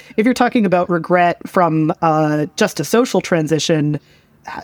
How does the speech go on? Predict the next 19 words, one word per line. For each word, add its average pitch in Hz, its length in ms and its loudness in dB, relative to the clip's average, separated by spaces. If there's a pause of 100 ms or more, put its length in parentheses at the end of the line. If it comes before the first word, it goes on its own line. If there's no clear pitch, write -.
(140)
there 196 160 2
isn't 196 300 0
really 185 380 2
numbers 214 360 2
on 233 140 2
that, 233 180 2
but 208 100 0
we 220 100 0
would 214 140 2
imagine 185 400 0
that 165 100 0
that 175 180 2
would 175 120 -2
be 165 100 0
a 156 80 2
lot 156 160 0
higher. 185 420 -2
But 208 160 0
also, 185 540 0